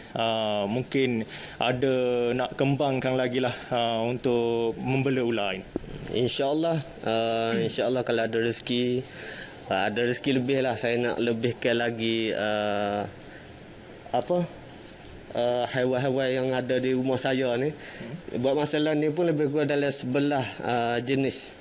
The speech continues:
Speaker 2: uh, reptilia ataupun ez-, haiwan-haiwan eksotik buat masa ni. InsyaAllah lepas ni kalau ada rezeki lebih, saya akan, uh, cari lagi lah. Maknanya hak, uh, barang-barang hak pernah saya, tak pernah saya bela lagi.
Speaker 1: Uh, okey,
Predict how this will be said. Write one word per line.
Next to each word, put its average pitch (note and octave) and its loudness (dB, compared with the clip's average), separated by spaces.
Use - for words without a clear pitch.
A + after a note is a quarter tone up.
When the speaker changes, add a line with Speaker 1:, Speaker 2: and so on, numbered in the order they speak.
Speaker 2:
uh, A2 0
reptilia C3 0
ataupun B2 0
ez-, A#2+ 2
haiwan-haiwan A#2+ 0
eksotik A#2 -2
buat F2+ -2
masa A2+ 0
ni. A2 0
InsyaAllah B2+ 0
lepas B2+ 2
ni C3+ 2
kalau B2 2
ada B2 0
rezeki B2 0
lebih, C3+ 2
saya A#2+ 2
akan, A#2+ 2
uh, A2 2
cari B2 2
lagi A#2+ 0
lah. C3 2
Maknanya A#2 4
hak, B2+ 2
uh, A#2 2
barang-barang B2+ 2
hak A2+ -2
pernah B2+ 4
saya, B2 2
tak - 0
pernah C3+ 4
saya A#2+ 2
bela A2+ 0
lagi. G2+ -2
Speaker 1:
Uh, E3 2
okey, E3+ 2